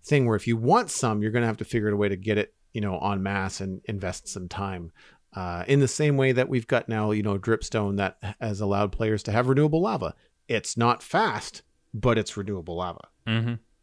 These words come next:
Speaker 2: Yeah, yeah, definitely. And I, I, I think further down the line, we could see them introducing stuff like this. It's, it's worth remembering as well that the materials are all relatively new. Um, so I think in terms of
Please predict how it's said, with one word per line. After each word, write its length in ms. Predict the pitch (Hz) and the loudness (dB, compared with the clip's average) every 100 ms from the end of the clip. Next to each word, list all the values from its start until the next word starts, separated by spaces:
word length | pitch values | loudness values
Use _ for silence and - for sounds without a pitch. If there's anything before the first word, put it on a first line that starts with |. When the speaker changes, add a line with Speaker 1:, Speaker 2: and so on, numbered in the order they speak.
| _ _ _ 123 | _ _ _ -2
Speaker 2:
Yeah, 240 | 120 98 - | 0 0 0
yeah, 160 | 110 | 0
definitely. 340 | 104 101 92 101 | 0 0 -2 -2
And 160 | 104 | -2
I, 220 | 120 120 127 | 0 0 2
I, 200 | 139 139 - _ 123 | 2 0 -4 _ -4
I 80 | |
think 480 | 135 190 190 - 123 - - - | -2 -2 -4 -6 -14 -18 -20 -18
further 400 | - - 143 147 | -14 4 6 6
down 200 | 131 123 | 4 2
the 80 | 113 | 4
line, 220 | 107 107 | 2 2
we 120 | 98 95 | -2 -4
could 240 | - 104 | -4 -4
see 180 | - 104 | -2 -2
them 140 | 92 | -2
introducing 500 | 90 - 98 92 98 | -4 -6 -8 -6 -8
stuff 260 | - 98 - | -4 -4 -4
like 140 | 87 | -4
this. 180 | 92 92 | -4 -4
It's, 200 | 113 - | -4 -4
it's 240 | 135 135 - | -4 -2 4
worth 240 | 170 - | 4 4
remembering 420 | 131 117 110 101 | 2 4 4 2
as 140 | 95 - | 0 0
well 140 | 98 | 0
that 160 | 95 95 | 0 -2
the 40 | |
materials 560 | 104 - 131 117 107 107 | -2 2 4 4 2 2
are 160 | 98 | 0
all 200 | 104 98 | 0 -2
relatively 680 | 90 92 87 - 110 107 104 | 0 0 0 -6 -6 -4 -4
new. 400 | 98 104 123 156 - - - - - - | -2 0 0 -2 -6 -18 -18 -18 -20 0
Um, 440 | 107 104 95 92 80 | 4 4 2 -4 -4
so 200 | - 104 | 0 2
I 60 | |
think 200 | 101 113 | 2 -2
in 60 | 101 | 0
terms 240 | 104 95 | 0 0
of 260 | 95 85 | -2 -4